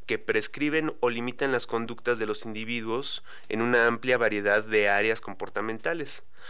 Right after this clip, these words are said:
organizando su interacción en un sistema razonablemente estable, ¿no? Entonces, em, al final de cuentas, esta, estas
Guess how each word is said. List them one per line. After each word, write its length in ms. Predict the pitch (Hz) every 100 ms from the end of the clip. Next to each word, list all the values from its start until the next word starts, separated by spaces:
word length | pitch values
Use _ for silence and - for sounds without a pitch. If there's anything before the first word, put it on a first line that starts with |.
| -
organizando 640 | - 107 107 104 120 120 123
su 100 | 127
interacción 600 | 110 113 110 - 151 147
en 100 | 120
un 120 | 123
sistema 420 | 123 - 113 117
razonablemente 960 | 107 95 101 104 107 120 113 98 90 101
estable, 380 | - 196 156 - - - - - - - - -
¿no? 220 | - - - - - - - -
Entonces, 600 | 95 117 110 120 120 - -
em, 800 | - 117 110 107 107 104 101 98 - - - - - -
al 120 | 131
final 260 | 131 131 139
de 80 | -
cuentas, 360 | 185 120 -
esta, 220 | 135 -
estas 600 | 151 135 - 156 139 120